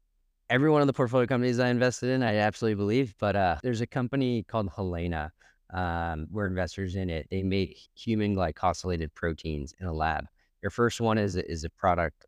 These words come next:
uh, called human lactoferrin, and it's, it's more envi-, environmentally friendly than cow lactoferrin. It's also gonna be better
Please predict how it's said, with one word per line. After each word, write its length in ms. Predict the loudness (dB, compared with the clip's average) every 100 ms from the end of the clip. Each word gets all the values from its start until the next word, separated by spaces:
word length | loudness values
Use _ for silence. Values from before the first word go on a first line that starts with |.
| -4
uh, 200 | -2 -2
called 320 | -4 -6 -6 _
human 260 | -4 0
lactoferrin, 800 | 0 -2 -4 -10 -4 -4 -2 -4 -10 -8
and 260 | -6 -4
it's, 300 | -4 -6 -10 -8
it's 280 | -8 -8 -18 _ _ _ -4
more 320 | 2 4 6
envi-, 260 | 4 2
environmentally 640 | 2 0 2 0 0 -2 -2
friendly 600 | -2 -2 0 -2 0 -2
than 420 | -2 -4 -4 -6 -2
cow 280 | 2 2 2
lactoferrin. 960 | 0 -2 -4 -6 -6 -4 -4 -4 -4
It's 160 | -6 -4
also 260 | -4 -2 -4
gonna 140 | -2
be 140 | -4 -4
better 340 | -2 0 -2